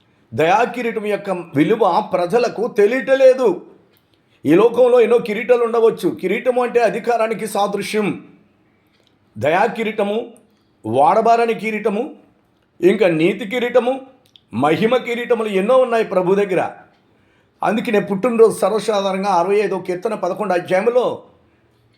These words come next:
"నువ్వు సంవత్సరమును నీ దయాకిరీటమును ధరింప చేయుచున్నావు, నీ జాడలు సారమును వెదజల్లుచున్నవి." పచ్చిక పట్ల బీడులు,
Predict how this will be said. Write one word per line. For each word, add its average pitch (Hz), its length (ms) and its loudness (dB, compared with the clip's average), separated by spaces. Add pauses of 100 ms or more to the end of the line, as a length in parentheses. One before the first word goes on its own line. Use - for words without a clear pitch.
(460)
"నువ్వు 143 380 2
సంవత్సరమును 247 640 2
నీ 220 100 0
దయాకిరీటమును 208 760 -2
ధరింప 196 520 -2
చేయుచున్నావు, 180 540 -2
నీ 196 180 -4
జాడలు 196 460 -2
సారమును 220 640 2
వెదజల్లుచున్నవి." 175 1080 -2 (640)
పచ్చిక 175 320 -2
పట్ల 165 640 -2
బీడులు, 190 760 -4